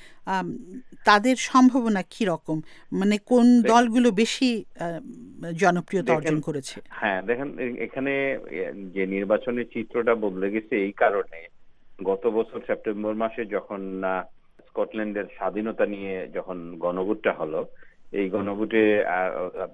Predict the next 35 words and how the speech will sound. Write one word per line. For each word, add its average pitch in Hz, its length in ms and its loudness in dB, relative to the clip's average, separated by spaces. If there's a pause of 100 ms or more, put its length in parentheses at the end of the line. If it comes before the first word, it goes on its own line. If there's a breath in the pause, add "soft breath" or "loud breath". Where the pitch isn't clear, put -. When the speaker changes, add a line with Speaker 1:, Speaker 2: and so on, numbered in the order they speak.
(160)
Speaker 2:
স্কটিশ 98 440 -8
ন্যাশনালিস্ট 95 460 -8
পার্টি, 92 580 -2
আহ, 85 280 -2
তো 90 80 -4
ভালো 92 240 -2
করেছে। 104 440 -2
এইবার 98 420 0 (580)
মনে 107 300 -4
করা 135 200 0
হচ্ছে 135 300 -8
যে 123 120 -2
স্কটিশ 113 420 -4 (120)
ন্যাশনালিস্ট 104 600 -8
পার্টি, 98 300 -2
যদিও 98 300 -4
এটা 95 220 2 (360)
স্কটল্যান্ড 127 640 0
ভিত্তিক 107 460 -14
দল, 87 320 -6
কিন্তু 104 540 -10
ওইখানে 117 520 -6
লেবার 101 300 0
পার্টির 110 400 -4 (460)
সংখ্যাগরিষ্ঠতা 95 720 -6
ছিল, 90 380 -8
মাত্র 92 360 -6 (100)
ছয়টা, 110 280 -2 (520)
আহ, 101 140 0
ছয়জন 107 400 -2
এমপি 101 240 -6
ছিল 95 220 -8
স্কটিশ 87 400 -8
ন্যাশনালিস্ট 85 420 -12
পার্টি। 80 340 -6